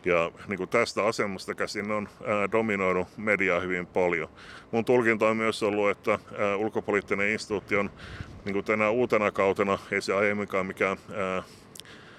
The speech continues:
niinku demokraattisen tai sosiaalisen ajattelun niinku ylinkehto välttämättä ollut, mutta,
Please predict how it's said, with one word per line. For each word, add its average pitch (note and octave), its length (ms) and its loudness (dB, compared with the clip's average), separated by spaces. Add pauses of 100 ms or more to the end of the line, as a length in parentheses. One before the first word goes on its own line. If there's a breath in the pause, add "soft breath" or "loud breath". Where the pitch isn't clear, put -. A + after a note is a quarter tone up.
(180 loud breath)
niinku F2 280 -6 (840 loud breath)
demokraattisen G2 580 -4
tai G2+ 160 -2
sosiaalisen G2 600 -4
ajattelun F#2 460 -2 (460 loud breath)
niinku F2+ 220 -4
ylinkehto G#2+ 680 2
välttämättä F#2 560 -2
ollut, F#2 360 0
mutta, - 300 -4